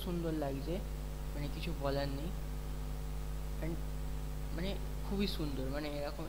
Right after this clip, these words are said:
এত সুন্দর, মানে আমি কল্পনাও করতে পারি না। এরম রিয়েল লাইফে যদি হয় খুবই ভালো হয়, কারণ আমাদের এখানে এত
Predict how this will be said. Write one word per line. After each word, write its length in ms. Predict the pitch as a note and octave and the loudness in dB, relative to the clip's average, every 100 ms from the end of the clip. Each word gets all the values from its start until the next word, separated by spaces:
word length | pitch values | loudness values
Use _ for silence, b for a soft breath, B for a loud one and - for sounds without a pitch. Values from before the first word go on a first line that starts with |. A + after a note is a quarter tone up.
| - | -2
এত 260 | D3+ - E3+ | -2 -2 -2
সুন্দর, 420 | F3+ F3 E3 E3+ D#3+ - - - | 0 0 2 0 -2 -4 -4 -4
মানে 180 | C#3+ C#3 C3 C3 B2 - - - - C3+ | -4 -2 -2 -2 -4 -4 -4 -4 -4 -4
আমি 320 | C3+ C#3 C3+ B2 - - - - B B B - | -2 -2 -4 -4 -4 -4 -4 -4 B B B -2
কল্পনাও 340 | C#3+ C#3+ D#3+ D#3+ | -2 0 0 0
করতে 260 | D#3 D3+ | 0 0
পারি 180 | C#3+ C3 | 0 0
না। 140 | C3 D#3+ - - - - - - | -2 -4 -4 -6 -4 -6 -4 -4
এরম 220 | - E3+ D3+ | 0 0 2
রিয়েল 240 | D3 D#3 | 2 2
লাইফে 360 | D3+ D#3 D#3 D#3 | 2 2 2 0
যদি 200 | D3+ D#3+ | 0 0
হয় 200 | D#3 D3 D3 - - | 0 0 -2 -2 -2
খুবই 140 | E3 | 0
ভালো 240 | C#3+ C3+ C3 | 0 0 0
হয়, 180 | D3 - - B B B B - - | -2 -4 -4 B B B B -4 -2
কারণ 220 | D3 C#3+ C#3+ C#3 C#3 - - - - - - - | -2 0 -2 -2 -4 -4 -4 -4 -4 -4 -4 -2
আমাদের 280 | D3+ D3+ D#3+ | -2 0 0
এখানে 320 | D#3+ E3+ D#3+ | 0 0 0
এত 200 | C#3 C#3+ | -2 -2